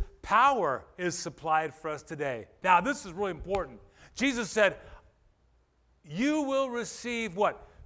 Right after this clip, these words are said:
Power, dunamis. We're dynamite.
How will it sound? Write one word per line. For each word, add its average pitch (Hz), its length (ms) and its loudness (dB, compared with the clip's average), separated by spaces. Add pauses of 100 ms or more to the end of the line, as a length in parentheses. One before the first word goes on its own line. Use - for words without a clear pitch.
(120)
Power, 202 520 0 (200)
dunamis. 226 640 -4 (960)
We're 156 100 -8
dynamite. 160 640 0